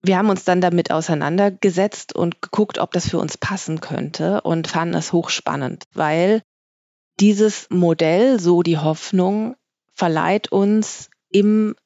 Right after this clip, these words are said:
Prozess, in der Auseinandersetzung mit der Bauaufgabe, mit dem Ausführenden, mit dem Bauherrn. In diesem Fall, von dem wir da sprechen, das ist ein ganzer Kanon an Bauherren oder Bundesinstitutionen.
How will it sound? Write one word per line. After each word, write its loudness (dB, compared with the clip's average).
Prozess, -2
in 2
der 2
Auseinandersetzung 0
mit 0
der 2
Bauaufgabe, -2
mit 2
dem 2
Ausführenden, -2
mit -2
dem 0
Bauherrn. -4
In 2
diesem 2
Fall, 0
von -2
dem -4
wir -2
da -2
sprechen, -6
das 0
ist -2
ein -4
ganzer -4
Kanon -4
an -2
Bauherren -2
oder -2
Bundesinstitutionen. -8